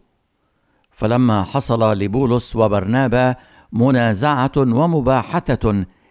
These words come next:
ليست بقليلة معهم، رتبوا أن يصعد بولس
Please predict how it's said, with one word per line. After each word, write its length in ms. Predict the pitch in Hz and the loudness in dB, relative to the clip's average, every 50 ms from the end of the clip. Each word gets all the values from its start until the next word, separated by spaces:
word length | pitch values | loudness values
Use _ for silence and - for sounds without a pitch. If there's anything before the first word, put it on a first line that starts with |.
| _ _ | _ _
ليست 540 | - 101 143 175 175 208 - - 190 180 - - 135 | -4 -2 0 0 0 -2 -4 -4 -4 -4 -4 -6 -6
بقليلة 580 | 127 143 - - 143 131 135 170 180 147 98 - | -6 -6 -4 -2 -2 -2 0 0 -2 -2 -2 -4
معهم، 580 | 104 90 92 110 101 92 82 78 87 82 78 76 - _ _ _ _ _ _ _ _ _ _ _ _ - | -4 -4 -2 -2 -2 -4 -4 -4 -6 -6 -8 -10 -12 _ _ _ _ _ _ _ _ _ _ _ _ -2
رتبوا 720 | 185 220 - - - 87 98 135 190 226 240 - - 185 | -2 -2 -2 -4 -6 -4 -2 -2 -2 -2 -2 -2 -2 -2
أن 120 | 196 190 | 0 0
يصعد 540 | 190 220 - - 131 113 101 90 110 113 92 | 0 0 -2 0 -2 -2 0 0 -2 -2 -2
بولس 440 | 98 120 143 143 180 190 - - | -2 -4 -2 -2 -2 -4 -4 -8